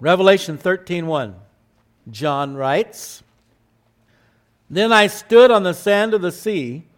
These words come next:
and I saw a beast rising up out of the sea." The sea represents humanity. And the sea is really big today, seven and a half billion people on the planet. So this beast is rising up out of the sea of humanity,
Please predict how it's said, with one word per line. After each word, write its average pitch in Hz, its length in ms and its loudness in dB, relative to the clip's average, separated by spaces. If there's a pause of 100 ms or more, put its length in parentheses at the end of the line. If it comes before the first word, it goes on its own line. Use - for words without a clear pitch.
(920)
and 135 140 -10
I 131 80 -8
saw 160 320 -4
a 127 40 -10
beast - 680 -10 (480)
rising 190 480 2
up 180 200 -2
out 185 200 2
of 165 60 -8
the 151 100 -4
sea." 160 260 -4
The 143 120 -6
sea 240 320 -6
represents 185 640 -4
humanity. 156 800 -8 (760)
And 131 140 -8
the 135 40 -6
sea 233 360 -4
is 165 160 -4
really 202 180 -2
big 202 300 -4
today, 123 300 -8
seven 147 340 -6
and 147 100 -4
a 147 60 -8
half 143 280 -10
billion 156 300 -4
people 175 320 -8
on 139 140 -8
the 131 60 -16
planet. 151 420 -8 (840)
So 185 200 0
this 185 180 0
beast 220 400 -4
is 147 160 -8
rising 196 420 2
up 190 200 0
out 165 140 2
of 143 60 -10
the 151 120 -4
sea 208 260 -6
of 190 120 -2
humanity, 151 580 -4